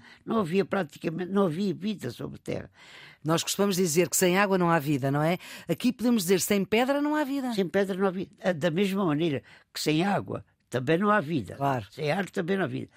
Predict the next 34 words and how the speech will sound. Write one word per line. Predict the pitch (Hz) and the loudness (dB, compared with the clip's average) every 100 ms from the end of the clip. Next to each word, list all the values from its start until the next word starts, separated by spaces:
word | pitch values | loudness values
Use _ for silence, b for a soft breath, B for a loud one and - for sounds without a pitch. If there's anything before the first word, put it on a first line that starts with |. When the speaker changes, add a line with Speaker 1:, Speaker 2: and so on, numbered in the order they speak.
| B B B | B B B
Speaker 1:
Mas | - 151 - | -2 0 0
se | 170 | 0
não | 202 | 0
tivesse | 202 170 147 151 - | 0 2 2 2 0
havido | 131 123 120 - | -4 -4 -8 -8
pedra, | - 123 117 - B B | -8 -8 -8 -18 B B
e | 151 | -2
as | |
pedras | 110 175 196 202 151 | 2 2 2 0 -2
foram | 196 196 | 0 0
as | 165 | -2
primeiras | - 160 147 180 190 - | -4 0 2 2 2 -4
coisas | 185 175 190 170 - b b | -4 -4 -4 -8 -16 b b
a | - | -6
formar-se, | 175 190 185 160 170 - - B B B | -4 -2 0 2 2 -2 -14 B B B
porque | - 143 | -14 -8
só | - 190 | 0 2
surgiu | 165 - 175 123 147 196 156 | 2 0 -4 -2 0 2 2
a | |
atmosfera | 135 - 147 113 - 160 123 113 - b b b | 2 -2 -8 -6 -2 0 0 -2 -10 b b b
e | |
só | 123 - 202 | -6 0 0
surgiu, | - 175 151 120 165 131 - b b b | 0 -2 -4 -2 0 0 -4 b b b
ah, | - 135 - - - | -4 -2 -4 -6 -4
a | |
hidrosfera, | 151 135 113 - 156 | -2 -2 -4 -4 -4
ou | 135 | -4
seja, | - 120 120 | -4 -6 -6
os | 107 | -6
oceanos, | 139 - 139 175 175 _ b b b | -6 -4 -4 -4 -8 _ b b b
muito | 147 208 233 - | 2 4 4 0
depois | 147 131 - 175 175 | -6 -6 -2 0 0
da | 160 | -2
Terra | 143 156 156 160 | -2 0 0 -2